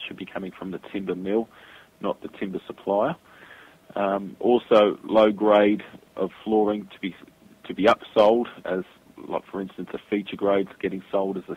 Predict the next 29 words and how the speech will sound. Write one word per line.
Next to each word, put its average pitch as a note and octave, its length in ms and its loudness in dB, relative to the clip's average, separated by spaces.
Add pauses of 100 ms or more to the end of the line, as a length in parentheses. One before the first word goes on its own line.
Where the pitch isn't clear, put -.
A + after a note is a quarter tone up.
standard G#2 380 -6
grade, G#2+ 340 0 (520)
a - 40 -14 (120)
standard F#2+ 340 -6
grade F#2+ 420 -2
getting F#2+ 240 -4 (120)
sold F#2 240 0
as - 120 -12
a - 140 -12
select G2+ 320 0
grade. F#2+ 400 -2
So F#2+ 60 -10
you've F#2+ 120 -6
got G2+ 100 0
to F2+ 40 0
understand F#2 500 -6
the E2 60 -12
grading G2 500 -2
rules G#2+ 440 -2 (120)
to G#2 60 -14
make G2 180 -6
sure F#2 240 -8
you, F#2 140 -6
what - 180 -8
you F2 200 -8
are - 100 -8 (140)
getting F2+ 280 -8 (100)
the E2+ 60 -10
grade F2 460 -4